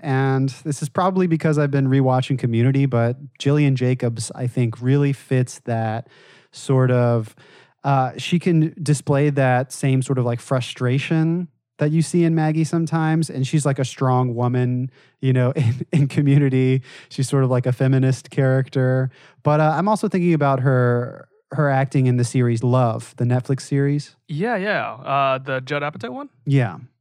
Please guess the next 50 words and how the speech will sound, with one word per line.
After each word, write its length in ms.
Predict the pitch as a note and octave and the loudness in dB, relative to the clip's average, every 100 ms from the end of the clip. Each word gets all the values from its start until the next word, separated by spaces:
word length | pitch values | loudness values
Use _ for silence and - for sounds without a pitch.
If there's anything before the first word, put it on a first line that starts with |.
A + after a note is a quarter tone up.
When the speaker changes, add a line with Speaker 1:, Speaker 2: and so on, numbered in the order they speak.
| _ | _
Speaker 1:
Well, 180 | E3+ F#3 | -4 0
what 140 | G#3 | 0
did 120 | A#3+ A#3+ | 0 0
you 80 | G3+ | 2
have 140 | C#3+ | 0
for 120 | B2 | 0
Maggie? 360 | A2 G#2 - - _ - | -4 -6 -12 -20 _ -8
Speaker 2:
Uh, 240 | C#4+ C4 - | -6 -6 -4
I 240 | G#3+ C4+ D4+ | -2 0 0
had 340 | C#4 B3+ F3 | -4 -6 -8
three 180 | - F3+ | -4 -4
picks 260 | D3 B2+ - | -4 -8 -8
for 160 | C#3+ | -10
her. 560 | C3 C#3+ C3+ B2 - - | -6 -4 -4 -6 -12 -6
Um, 540 | C#3+ E3 E3+ E3+ D#3+ - | -4 -2 -2 -4 -10 -6
I 140 | E3+ E3 | -4 -2
had 260 | F#3 F#3 | -4 -4
Shailene 500 | D#3 D#3+ D#3 G3 B3 | -6 -8 -6 -8 -8
Woodley, 580 | G#3+ E3+ C3 B2+ D#3 D#3+ _ | -6 -6 -6 -8 -8 -10 _
which 160 | D3 C#3+ | -12 -10
was 160 | C#3 | -10
the 100 | C#3 | -10
most 280 | C#3 C#3 - | -6 -6 -8
age-appropriate 800 | E3+ F3+ F3 C#3+ C3+ B2 B2 A#2+ | -8 -8 -8 -10 -10 -12 -12 -12
one, 220 | B2 A#2+ A#2 | -12 -14 -14
'cause 160 | B2+ | -14
she's 240 | D#3+ D#3+ E3+ | -12 -12 -8
around 360 | F3+ F3+ F3+ | -6 -6 -8
in 120 | F3 | -10
her 100 | E3+ | -10
mid-twenties, 540 | E3+ F3 D3+ F#3+ B3 G#3+ | -8 -10 -8 -8 -6 -2
Speaker 1:
Ah. 300 | D#3+ A#2 F#2+ | -2 -2 -4
Speaker 2:
and 120 | C3 | -10
so 180 | - C#3+ | -10 -10
is 80 | C3+ | -10
the 80 | C#3 | -10
role 120 | C3 | -10
of 80 | C#3 | -8
Maggie. 380 | D3+ E3+ G3 F#3 _ - - _ _ _ | -8 -6 -10 -12 _ -20 -20 _ _ _
And 360 | D#3 D#3+ D3+ D#3 | -4 -2 -4 -6
Nasim 420 | C#3 C3+ G#3 A3+ | -8 -8 -8 -8
Pedraj 560 | F3 D3+ D#3 D#3 F3 D#3 | -8 -6 -2 -2 -4 -8
was 120 | C#3+ | -14
the 80 | D3+ | -12
second 400 | - A#3 C#3+ B2 | -10 -8 -10 -12
one 380 | A#2+ B2 B2+ C3 - | -10 -12 -14 -14 -10
from 160 | D3 | -8
S 180 | D3 - | -8 -8
N 100 | D#3+ | -6
L, 360 | D3+ D3 D3+ | -4 -4 -6